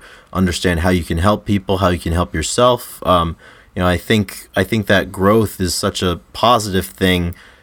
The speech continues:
and it's such an important thing. And I think this area of, you know, mental health and, and, and just different ways that we struggle is, is something that's, you know, not always a part of that. You know, we're always looking to be, be better at our job. We're always looking to, you know, make more money or, you know,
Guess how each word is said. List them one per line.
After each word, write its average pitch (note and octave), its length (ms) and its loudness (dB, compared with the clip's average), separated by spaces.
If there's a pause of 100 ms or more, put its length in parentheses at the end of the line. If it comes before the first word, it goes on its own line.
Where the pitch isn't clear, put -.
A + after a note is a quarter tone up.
(120)
and F#2+ 120 0
it's F2+ 160 -2
such - 180 -4
an G2+ 60 0
important G2 420 0
thing. F#2+ 140 2
And F#2 100 2
I F2+ 60 0
think G2 200 -4
this F#2 180 0
area F#2 560 4
of, - 560 -6
you F2+ 100 -2
know, D#2 280 -2 (440)
mental F#2+ 320 2
health E2+ 520 0
and, E2 280 -6
and, E2 300 -6
and E2+ 140 -4
just F2+ 180 -4
different F2+ 300 -2
ways F2 180 2
that E2+ 80 -8
we D#2 120 -4
struggle F2 440 0
is, E2 240 -2
is - 160 -4
something F#3+ 360 2
that's, - 340 -2 (340)
you G2+ 80 -4
know, G2 120 4
not A#2 560 2
always G#2+ 340 2
a G2 60 -2
part A2 340 2
of F2 160 -2
that. E2 320 0
You F#2 80 0
know, F#2 100 2
we're G2 140 4
always G#2+ 220 2
looking G2+ 180 0
to F#2+ 60 2
be, F2 240 -2
be F2 260 -6
better F2 300 2
at E2+ 100 0
our E2 80 0
job. D#2+ 380 0
We're E2+ 140 -2
always E2 260 0
looking E2 320 -6
to, D#2 420 -6 (340)
you C#2+ 60 -10
know, D2 140 -4
make D#2 240 -6
more F2 160 2
money G#2 360 4
or, F2+ 360 2
you F2 80 -6
know, E2 260 -4